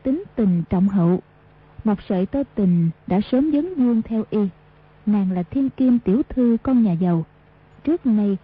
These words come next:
không ra khỏi khuê môn. Lần ấy vừa ra khỏi cửa, lại gặp một thanh niên nam tử như thế, tự nhiên lập tức yêu thương. Sau khi Quách Tỉnh đi rồi,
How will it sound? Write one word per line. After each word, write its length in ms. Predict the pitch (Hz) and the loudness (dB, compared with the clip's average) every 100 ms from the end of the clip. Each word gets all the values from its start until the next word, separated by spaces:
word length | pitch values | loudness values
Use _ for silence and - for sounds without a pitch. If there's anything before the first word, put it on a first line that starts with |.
| - | -10
không 180 | - 277 | -4 -2
ra 120 | 269 | -2
khỏi 260 | 254 170 262 | 0 0 0
khuê 200 | - 254 | 0 2
môn. 300 | 226 226 208 - _ _ _ _ _ _ - | 4 4 2 -2 _ _ _ _ _ _ -6
Lần 180 | 220 | -6
ấy 200 | 214 285 349 | -2 -2 0
vừa 160 | 214 | 0
ra 140 | 185 262 | 0 -2
khỏi 220 | 185 254 - | -2 -4 -2
cửa, 260 | 175 170 294 - - - | -2 0 -2 -8 -20 -6
lại 260 | 202 180 190 | -2 0 0
gặp 160 | 190 | 0
một 180 | 196 175 - - - | 0 -2 -6 -20 -8
thanh 280 | 269 262 247 | -2 2 2
niên 400 | 254 240 226 240 | 2 0 0 0
nam 180 | 269 247 | -2 -4
tử 160 | - 160 | -4 -2
như 200 | 247 277 | -2 -2
thế, 320 | - 233 294 - - - - - - | -2 -2 -2 -6 -16 -20 -20 -20 -8
tự 140 | 196 165 | -2 0
nhiên 440 | 170 190 208 202 - - - | 0 0 0 0 -4 -14 -8
lập 240 | 190 - | -6 -4
tức 120 | 320 - - | -4 -6 -6
yêu 160 | - 254 | -2 -2
thương. 320 | - 254 240 208 - _ _ _ _ _ - - | -2 -2 -2 -4 -12 _ _ _ _ _ -20 -4
Sau 120 | 226 | -4
khi 300 | - 226 202 | -2 -2 -2
Quách 200 | 196 330 | -2 -6
Tỉnh 200 | - 220 | -4 -2
đi 120 | 262 | 0
rồi, 280 | 220 190 165 | 0 0 0